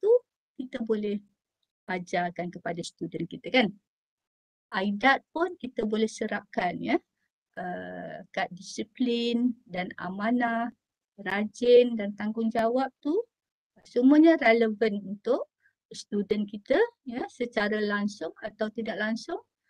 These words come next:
supaya dia value nilai, integriti dan tidak, kalau boleh tidak terlintas langsung dekat hati dia atau kepala dia untuk meniru,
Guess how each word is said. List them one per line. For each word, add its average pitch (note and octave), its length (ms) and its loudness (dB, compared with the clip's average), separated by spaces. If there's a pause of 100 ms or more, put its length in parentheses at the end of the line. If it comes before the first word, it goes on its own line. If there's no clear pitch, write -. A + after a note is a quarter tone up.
(140)
supaya C4 640 -2
dia A#3 320 4
value G3+ 560 0 (600)
nilai, G#3 480 0 (560)
integriti G3+ 800 -4 (480)
dan G3+ 320 -6
tidak, G#3+ 480 -2 (1400)
kalau A#3+ 240 4
boleh C4 240 8
tidak - 400 -4
terlintas B3+ 720 2
langsung B3+ 480 2
dekat A3 240 -2
hati A3 480 -6
dia A3 200 2 (440)
atau G#3+ 240 -12
kepala A3 400 -2
dia A#3 160 -2
untuk A3+ 240 -4
meniru, F#3+ 480 -6